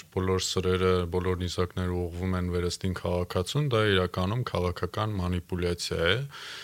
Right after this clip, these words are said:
քանի որ խոսում ենք իրավունքների մասին, քաղաքացիական պարտքի մասին։ Քաղաքացին, այո, ունի իր պարտքը պետության հանդեպ։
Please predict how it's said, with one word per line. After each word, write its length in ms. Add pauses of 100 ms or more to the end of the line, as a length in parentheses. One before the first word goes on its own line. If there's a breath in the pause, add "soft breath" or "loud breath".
(160 loud breath)
քանի 320
որ 100
խոսում 400
ենք 160
իրավունքների 640
մասին, 400
քաղաքացիական 880
պարտքի 420
մասին։ 380
Քաղաքացին, 640
այո, 240
ունի 240
իր 240
պարտքը 400
պետության 720
հանդեպ։ 540